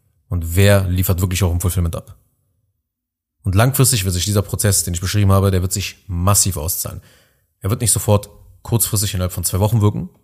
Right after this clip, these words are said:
aber in den nächsten Monaten und Jahren wird es sich massiv auszahlen, wenn du anfängst, klare Prozesse in deinem Fulfillment zu haben. Weil die werden dafür sorgen, dass dein Ruf sich eben rumspricht, rumspricht im Markt. Okay? Also. Und gleichzeitig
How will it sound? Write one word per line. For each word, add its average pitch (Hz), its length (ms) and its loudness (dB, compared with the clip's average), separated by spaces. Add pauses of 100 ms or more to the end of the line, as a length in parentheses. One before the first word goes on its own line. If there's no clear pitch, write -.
(580)
aber 90 160 -6
in 87 60 -4
den 92 80 -2
nächsten 98 240 -2
Monaten 95 320 0
und 85 100 -2
Jahren 98 360 2 (600)
wird 95 140 -2
es 85 80 0
sich - 400 -4
massiv 98 480 0 (200)
auszahlen, 92 600 2
wenn 90 80 -2
du 85 60 -4
anfängst, 98 480 -2
klare 95 340 0
Prozesse 95 320 -2
in 92 80 -2
deinem 87 140 0
Fulfillment 92 360 2
zu - 140 0
haben. 95 180 -8 (1120)
Weil 90 120 -6
die 92 100 0
werden 98 120 4
dafür 95 180 0
sorgen, 95 200 4
dass 90 140 0
dein 92 140 0
Ruf 101 340 0 (640)
sich 87 220 -6
eben 87 360 -4
rumspricht, 98 640 0 (220)
rumspricht 117 420 2
im 101 100 -6
Markt. 82 340 -6 (260)
Okay? - 540 -4
Also. 80 260 -6 (1400)
Und 95 100 -2
gleichzeitig 120 520 2